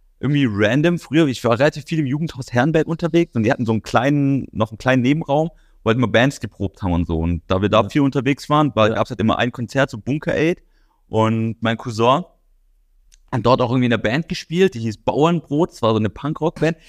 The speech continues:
Speaker 1: Ich kann mal gucken, vielleicht finde ich, frag ihn mal an Weihnachten vielleicht, ob ich da, äh, n, n, oder ich weiß, dass sein, dass sein Bruder auch den Podcast hört. Vielleicht kannst du mal so alte Liedtexte oder so von dem durchschicken. Da waren, da waren schon geile,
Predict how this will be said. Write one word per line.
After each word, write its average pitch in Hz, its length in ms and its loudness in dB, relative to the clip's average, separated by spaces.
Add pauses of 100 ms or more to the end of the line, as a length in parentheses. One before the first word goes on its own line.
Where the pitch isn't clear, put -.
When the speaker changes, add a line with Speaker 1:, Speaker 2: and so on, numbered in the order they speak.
(180)
Speaker 1:
Ich - 40 -20
kann 165 140 0
mal 156 120 2
gucken, 170 240 -4
vielleicht 117 260 0
finde 190 140 -2
ich, - 160 -14 (320)
frag 156 180 -2
ihn 143 60 2
mal 110 120 2
an 107 120 0
Weihnachten 127 360 2
vielleicht, 110 320 0
ob 98 120 0
ich 101 80 -8
da, 101 400 0
äh, 101 460 0
n, 98 640 -2
n, - 80 -8
oder 110 80 0
ich 107 80 0
weiß, 151 120 2
dass 143 140 -2
sein, 123 260 0
dass 110 260 0
sein 110 100 0
Bruder 127 220 0
auch 80 100 -2
den 90 140 -6
Podcast - 420 -2
hört. 110 160 0 (240)
Vielleicht 107 160 0
kannst 175 160 -2
du 131 40 -2
mal 110 60 2
so 104 100 0
alte 135 220 -2
Liedtexte 107 600 -4
oder 92 160 2
so 92 100 0
von 95 180 -2
dem 92 160 0
durchschicken. 110 540 -2 (380)
Da 104 100 0
waren, 113 180 2
da 110 80 0
waren 117 160 2
schon 165 220 -2
geile, 120 320 2